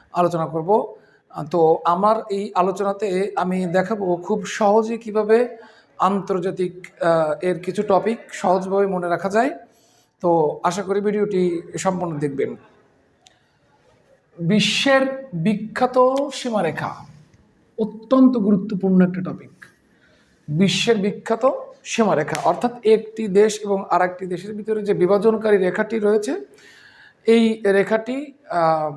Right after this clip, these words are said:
নিয়ে আমরা আলোচনা করব। এটা খুব সহজে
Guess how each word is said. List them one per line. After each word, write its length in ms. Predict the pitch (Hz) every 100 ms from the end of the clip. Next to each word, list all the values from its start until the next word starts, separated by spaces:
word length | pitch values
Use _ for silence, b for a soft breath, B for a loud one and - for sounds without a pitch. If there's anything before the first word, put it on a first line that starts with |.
| 143 147 - -
নিয়ে 220 | 175 214
আমরা 240 | 226 190
আলোচনা 340 | 185 156 156 139
করব। 300 | 127 123 123 -
এটা 120 | 165
খুব 280 | 165 247 233
সহজে 580 | - 208 220 226 285